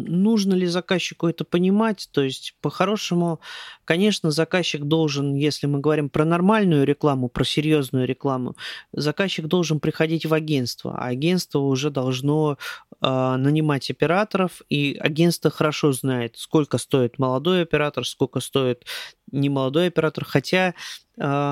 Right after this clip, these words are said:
на рекламном рынке, да, вот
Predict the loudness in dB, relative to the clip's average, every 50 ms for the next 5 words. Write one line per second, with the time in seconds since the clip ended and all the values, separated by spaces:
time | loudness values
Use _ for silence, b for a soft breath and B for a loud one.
0 | -2 -2 -2 -2 -2 -2 -4 -4 -6 -8 -8 -10 -10 -6 -2 0 0 2 2 2
1 | 2 2 2 4 2 2 2 2 2 2 4 4 4 4 4 6 6 4 4 2
2 | 2 0 -2 -4 -2 -2 0 0 0 0 -2 -4 -6 -8